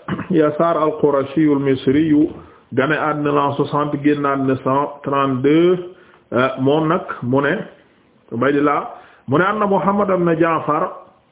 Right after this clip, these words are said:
haddatha, mu ne Muhammad ibn Ja'far ibn Zubayr,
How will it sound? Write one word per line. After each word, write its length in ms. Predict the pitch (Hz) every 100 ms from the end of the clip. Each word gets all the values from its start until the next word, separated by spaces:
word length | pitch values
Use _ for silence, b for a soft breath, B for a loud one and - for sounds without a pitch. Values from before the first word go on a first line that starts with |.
| _
haddatha, 480 | 151 147 127 107 90
mu 120 | 131
ne 80 | 180
Muhammad 440 | 185 175 208 196
ibn 180 | 185 175 165
Ja'far 440 | 165 160 147 156 165 - 143
ibn 180 | 165 185 156
Zubayr, 340 | 170 196 147